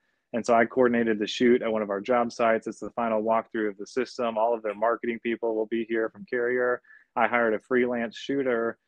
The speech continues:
uh, that will take care of most of it. I may pick up a camera if I need to, and then I'll be on site with Matt,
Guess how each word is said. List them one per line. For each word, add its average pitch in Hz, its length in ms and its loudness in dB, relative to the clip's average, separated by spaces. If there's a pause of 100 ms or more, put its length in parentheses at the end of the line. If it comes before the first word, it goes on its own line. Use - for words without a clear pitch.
(380)
uh, 104 240 -2
that 110 160 -2
will 110 80 -4
take 120 220 -4
care 120 120 0
of 110 60 -4
most 117 320 -2
of 113 140 -4
it. 113 180 2
I 117 100 -4
may 117 200 -4
pick 110 220 -6
up 110 140 -4
a 107 60 -4
camera 110 300 -6
if - 80 -6
I 101 60 -4
need 120 320 -2
to, 117 100 0
and 107 100 -4
then 110 80 -2
I'll 117 120 2
be 120 120 0
on 113 220 -2
site 113 240 -2
with 104 140 -14
Matt, 123 380 0